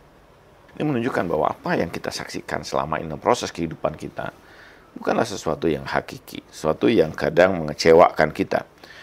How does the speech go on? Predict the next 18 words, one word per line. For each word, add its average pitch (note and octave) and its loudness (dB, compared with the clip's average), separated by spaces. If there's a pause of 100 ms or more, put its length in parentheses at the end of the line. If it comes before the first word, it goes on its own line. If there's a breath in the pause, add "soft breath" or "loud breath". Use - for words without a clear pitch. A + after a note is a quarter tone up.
(340 loud breath)
Dan F2+ 6
apapun C3+ 4
itu G2+ 0
selain G#2+ 6
daripada F2+ 8
Allah F2 8
Subhanahu E2+ 2
wa - -
Ta'ala, C#2+ 2 (720 loud breath)
itu - -6
adalah C3 4
sesuatu C#3 -2
yang G2+ 4
mengkhawatirkan A2+ 4
sebenarnya E2 -2
hati D#2 -4
kita D2+ -4
ini. C#2 -10